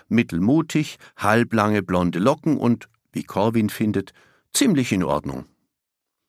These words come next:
Er wohnt mit seiner Schwester und den Eltern in einem normalen Haus mit Garten,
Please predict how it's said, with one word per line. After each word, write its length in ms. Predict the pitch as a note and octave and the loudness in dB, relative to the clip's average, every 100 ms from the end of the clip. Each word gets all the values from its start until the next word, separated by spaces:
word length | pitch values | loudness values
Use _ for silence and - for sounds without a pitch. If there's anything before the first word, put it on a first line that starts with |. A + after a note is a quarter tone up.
| _ _ | _ _
Er 160 | - E2 | -6 -2
wohnt 240 | A2+ C#3+ | 0 0
mit 140 | - - | -2 -4
seiner 260 | E2 C#2+ | -4 -6
Schwester 480 | C#2 D2 F2+ - - | -8 -6 -4 -2 -2
und 140 | - F#2 | -4 -4
den 140 | E2+ | -6
Eltern 420 | - D#2 E2+ B2+ | -4 -6 -4 -4
in 160 | - B2 | -2 -2
einem 240 | A2+ A#2+ | 0 0
normalen 600 | G#2+ E2 C#2 D2 G2+ C3 | 0 -2 -2 0 0 0
Haus 340 | F#2+ D#2+ A2+ - | 0 -2 -2 -2
mit 160 | G2+ | -4
Garten, 420 | - - D2 - | -4 -6 -4 -4